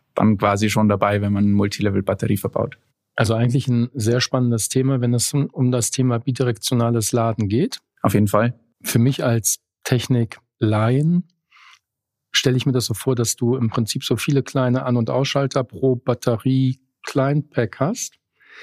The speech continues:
Speaker 2: Hat das auch eventuell den Vorteil, dass wenn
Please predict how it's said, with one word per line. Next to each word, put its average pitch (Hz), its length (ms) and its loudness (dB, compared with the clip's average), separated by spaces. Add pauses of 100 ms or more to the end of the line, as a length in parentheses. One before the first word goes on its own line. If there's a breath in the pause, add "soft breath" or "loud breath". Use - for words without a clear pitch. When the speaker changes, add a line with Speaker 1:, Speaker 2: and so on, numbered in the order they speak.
(880 loud breath)
Speaker 2:
Hat - 240 -2
das 160 200 -2
auch 151 200 -2
eventuell 139 880 -2
den 113 260 0
Vorteil, 131 800 -2
dass 117 540 -2 (640)
wenn 120 600 2